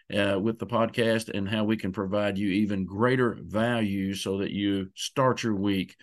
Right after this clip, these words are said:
fully motivated in a bigger, better, and bolder fashion.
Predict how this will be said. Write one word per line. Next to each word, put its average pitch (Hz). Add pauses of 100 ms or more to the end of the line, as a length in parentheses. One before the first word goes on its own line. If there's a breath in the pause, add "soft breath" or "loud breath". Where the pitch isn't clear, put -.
(180 soft breath)
fully 131
motivated 98 (300 loud breath)
in 92
a 90
bigger, 104
better, 95
and 90
bolder 92
fashion. 92